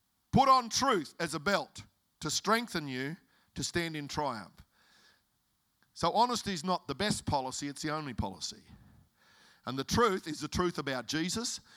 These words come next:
It's the truth about yourself. It's the truth about life and others. It's the truth that the enemy is a defeated foe.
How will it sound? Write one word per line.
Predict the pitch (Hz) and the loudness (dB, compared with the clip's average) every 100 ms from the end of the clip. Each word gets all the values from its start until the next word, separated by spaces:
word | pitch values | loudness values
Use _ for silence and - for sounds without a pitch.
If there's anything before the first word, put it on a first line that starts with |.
| - | -10
It's | 151 - | -8 -6
the | 151 | -6
truth | - 180 170 | 0 2 2
about | 139 139 117 | -2 -4 -4
yourself. | 113 - 170 240 - | -4 2 2 2 -2
It's | 151 | -10
the | 139 | -10
truth | - 170 165 | -2 0 0
about | 127 117 110 | 0 -2 -2
life | 120 147 202 240 - | 0 4 4 4 -4
and | 120 120 | -10 0
others. | 151 190 233 277 - - - - - - | 2 2 0 -6 -8 -12 -20 -20 -20 -8
It's | 131 - | -6 -4
the | |
truth | 147 208 233 - | 0 2 2 2
that | 175 | -2
the | 156 | 2
enemy | 180 196 190 | 2 4 2
is | 143 | 2
a | |
defeated | 147 135 175 165 135 | -2 0 0 0 -4
foe. | - 156 214 | 0 2 2